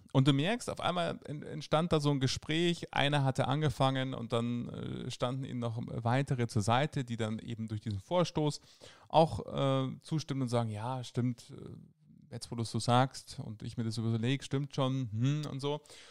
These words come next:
Und auf einmal merkte man, es öffnet sich jetzt ein Erkenntnisraum. Es ist Erkenntnis da, zu sagen, „Ja, stimmt, hm, scheint wohl doch nicht der richtige Rhythmus zu sein oder vielleicht auch nicht die richtigen Themen.“ Und dann haben wir daraus ein Format gemacht, was jetzt richtig, richtig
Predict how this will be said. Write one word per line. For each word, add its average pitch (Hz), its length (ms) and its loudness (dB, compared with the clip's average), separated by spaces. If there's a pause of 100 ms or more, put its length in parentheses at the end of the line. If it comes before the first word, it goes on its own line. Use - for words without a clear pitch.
(160)
Und 127 140 2
auf - 180 0
einmal 151 460 2 (260)
merkte 131 380 6
man, 123 160 2
es 113 100 -8
öffnet 123 320 -4
sich 117 160 -6
jetzt 113 220 -8
ein 120 60 -6
Erkenntnisraum. 120 800 -8 (120)
Es 117 160 -2
ist 135 180 0
Erkenntnis 139 720 -2
da, 139 240 2
zu 131 100 -4
sagen, 123 280 -2
„Ja, 127 140 0
stimmt, 165 420 -2 (320)
hm, 139 440 0 (840)
scheint 143 320 0
wohl 147 100 2
doch 147 200 2
nicht 135 180 -4
der 110 160 4
richtige 107 480 2 (180)
Rhythmus 127 360 2
zu 139 100 0
sein 135 280 2
oder 160 120 -2
vielleicht - 280 2
auch - 280 -2
nicht 131 220 -8
die 131 80 0
richtigen 131 400 -2
Themen.“ 160 400 -2 (420)
Und 131 140 6
dann 151 120 6
haben 160 160 2
wir 151 180 4
daraus 127 460 0
ein 120 60 -4
Format 113 420 0
gemacht, 113 240 -2
was 107 120 -2
jetzt 104 280 -6
richtig, 113 440 -4
richtig 101 260 -8